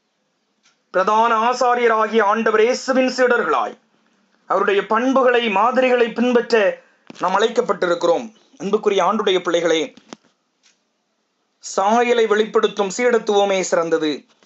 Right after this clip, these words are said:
நம்முடைய சாயல் கிறிஸ்துவின் சாயலை வெளிப்படுத்துகிறதாம். உலகத்திற்கு ஒத்த வேடமணிந்த சாயலை தரித்து கொண்டு வாழ்கிறோமா, அல்லது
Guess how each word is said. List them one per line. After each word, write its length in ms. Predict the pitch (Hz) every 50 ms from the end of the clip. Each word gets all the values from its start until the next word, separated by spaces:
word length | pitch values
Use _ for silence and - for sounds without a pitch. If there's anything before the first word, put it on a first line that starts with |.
| _ _ _ _ _ _ _ _ _ _ _ _ _ _ _ _ _ _ _ _ _ _ _ _
நம்முடைய 520 | 131 143 151 165 165 175 170 170 170 151
சாயல் 540 | 139 - - 190 190 202 214 214 202 185 170
கிறிஸ்துவின் 540 | - - 226 247 240 233 - 240 226 226 220
சாயலை 420 | 214 - 196 190 202 202 208 190
வெளிப்படுத்துகிறதாம். 960 | 180 208 214 208 - 208 190 180 - 175 170 175 165 160 170 165 156 143 135 - _ _ _ _ _ _ _ _ _ _ _ _ _ _ _ _ _ _ _ _ _ _ _ _ _ _ _
உலகத்திற்கு 640 | - 170 208 226 220 - - - 240 220 226 226 226
ஒத்த 640 | 214 214 - - _ - 262 247 226 190 165 - - _ _ _ -
வேடமணிந்த 680 | 170 196 220 233 240 240 226 226 220 220 220 214 208
சாயலை 560 | 196 - 202 190 196 214 226 226 226 226 226
தரித்து 360 | 220 - 208 226 220 - 254 226
கொண்டு 260 | 220 233 233 233 233
வாழ்கிறோமா, 540 | 202 202 202 196 196 208 202 196 202 202 196
அல்லது 480 | 190 190 190 190 185 190 175 165 -